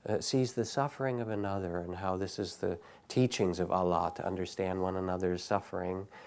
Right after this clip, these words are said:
And he didn't talk down to anybody. He was really respectful of their pain, and he said, "We have to see everybody's pain." Um, and he was very eloquent and heartfelt and quite humble about it. He said,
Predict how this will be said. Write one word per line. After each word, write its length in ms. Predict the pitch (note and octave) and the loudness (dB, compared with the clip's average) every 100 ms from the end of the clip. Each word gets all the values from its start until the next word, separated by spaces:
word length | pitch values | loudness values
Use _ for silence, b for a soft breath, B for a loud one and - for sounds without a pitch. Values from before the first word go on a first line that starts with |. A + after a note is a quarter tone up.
| B B - | B B 2
And 100 | C3 | 8
he 100 | D#3+ | 12
didn't 220 | A3 A#3 | 12 10
talk 300 | G#3 F#3+ F3+ | 6 4 4
down 240 | E3 D#3 C#3+ | 2 4 2
to 120 | A#2 | 0
anybody. 640 | G#2 G#2 G#2 F2 E2+ E2 - b b - | 0 0 -2 -2 -2 -6 -12 b b -2
He 120 | B2+ | 4
was 180 | A#2+ A#2+ | 4 6
really 220 | D3+ E3 | 6 8
respectful 580 | C#3+ C3+ - B2 - A2+ | 6 4 4 2 4 4
of 140 | G2+ | 4
their 240 | G#2 G#2+ A#2 | 6 8 6
pain, 400 | A#2+ A2+ G#2+ G#2+ | 4 2 2 2
and 100 | A2 | 2
he 80 | |
said, 220 | G#2+ B2 A2+ | 2 2 0
"We 80 | |
have 260 | B2 D3+ D#3+ | -2 -2 -2
to 100 | - | -4
see 240 | - C#3 C#3 | -4 0 2
everybody's 640 | E3 F#3 C#3+ G2+ E2+ - | 2 2 4 2 0 -6
pain." 360 | - F2+ F#2+ G2+ B B B B - | -8 -6 -6 -8 B B B B 2
Um, 320 | B2 A#2 A#2 | 4 6 4
and 140 | - C#3+ | 4 6
he 60 | |
was 180 | D3 C#3+ | 6 6
very 320 | F#3 G3+ G3+ | 6 8 8
eloquent 520 | C3+ B2+ A#2+ C3+ B2 A#2+ | 10 10 10 6 4 4
and 160 | A2+ | 0
heartfelt 640 | A2 B2 A#2+ - A2+ A2 - | 6 6 6 6 6 6 2
and 220 | A#2 A#2 | -2 0
quite 280 | - G#3+ F#3+ | 2 2 4
humble 360 | D#3 E3 D3+ | 4 6 6
about 280 | G2+ G2 G2 | 6 2 2
it. 60 | A2+ | 0
He 80 | |
said, 200 | A2+ C3+ | -2 -2